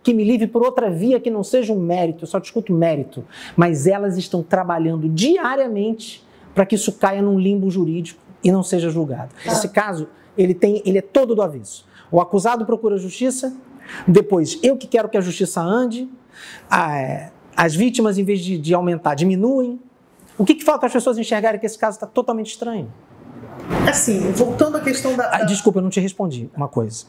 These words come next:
Speaker 1: Sobre a pecha na opinião pública. Eu acho de verdade que essa pecha na opinião pública já não existe. As pessoas já acordaram que eu não sou a pessoa que desenharam.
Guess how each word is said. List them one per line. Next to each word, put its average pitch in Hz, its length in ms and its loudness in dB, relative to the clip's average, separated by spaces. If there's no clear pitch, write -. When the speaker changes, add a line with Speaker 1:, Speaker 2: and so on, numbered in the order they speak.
Speaker 1:
Sobre 170 400 2
a 165 60 0
pecha 180 280 -2
na 175 60 0
opinião 165 300 -4
pública. 127 360 -4
Eu 196 200 2
acho 214 260 -6
de 196 60 2
verdade 190 340 0
que 220 60 -10
essa 196 160 -6
pecha 196 240 -4
na - 20 -2
opinião 170 240 -2
pública 202 240 -2
já 196 220 -2
não 302 120 -6
existe. 220 640 -4
As - 120 -2
pessoas 190 280 2
já 196 140 0
acordaram 214 720 -2
que 175 280 4
eu 226 140 2
não 285 160 0
sou 233 320 2
a 285 60 0
pessoa 226 480 -2
que - 100 -8
desenharam. 151 720 -2